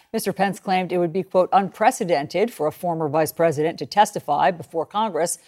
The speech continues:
But former Vice President Gerald Ford did just that in nineteen seventy-four. And he wasn't only a former vice president,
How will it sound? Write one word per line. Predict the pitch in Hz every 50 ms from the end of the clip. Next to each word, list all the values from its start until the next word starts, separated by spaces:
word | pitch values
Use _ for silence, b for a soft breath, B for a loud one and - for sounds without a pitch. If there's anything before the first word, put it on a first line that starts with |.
| b b b b b b b b _
But | 247 247 247 -
former | 320 320 330 339
Vice | 269 285 285 277 -
President | - 294 269 - 269 269 247 202 160
Gerald | - 233 240 247 233 -
Ford | - - 311 320 311 277 262 214 190 -
did | 151 233 254 240 185
just | - 247 247 233 -
that | 269 294 311 262 123 - - - - _ _ _
in | - 196 202 196
nineteen | 185 185 - 196 190 175
seventy-four. | - 214 202 208 220 226 - - 311 320 302 165 151 - - _ _ _
And | 180
he | 190 214
wasn't | 220 233 202 208 190
only | 202 254 302 320 247
a | 202
former | 160 - - 196 180 185 180
vice | 165 175 175 165 -
president, | - 180 170 147 175 196 220 220 269